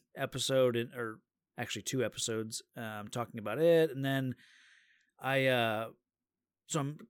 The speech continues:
kinda alternating from a Robin Hood movie to a, a movie that I think is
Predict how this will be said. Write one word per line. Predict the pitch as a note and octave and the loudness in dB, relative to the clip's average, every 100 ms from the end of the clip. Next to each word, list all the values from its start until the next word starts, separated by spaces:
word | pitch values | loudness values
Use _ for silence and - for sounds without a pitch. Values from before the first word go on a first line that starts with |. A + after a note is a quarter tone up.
| - | -4
kinda | E3 - | -4 2
alternating | F3 F3+ D#3 C#3 B2+ A#2 A2 | 6 6 6 4 4 4 0
from | C3+ A#2+ B2 | -2 -2 -2
a | B2+ | 0
Robin | B2+ C#3 C3 | 4 4 2
Hood | C3 | 0
movie | C3 C3 B2+ | 0 0 0
to | A#2+ C#3 | 0 0
a, | C3+ E3+ - | 0 -4 -4
a | |
movie | D3+ A3 A#3 G#3+ | -2 0 0 0
that | E3 | 2
I | D#3 | 0
think | C#3+ - E3+ D#3+ - D3 | 0 0 0 0 -6 -4
is | D3 C#3+ C#3 B2 - | -2 0 0 0 0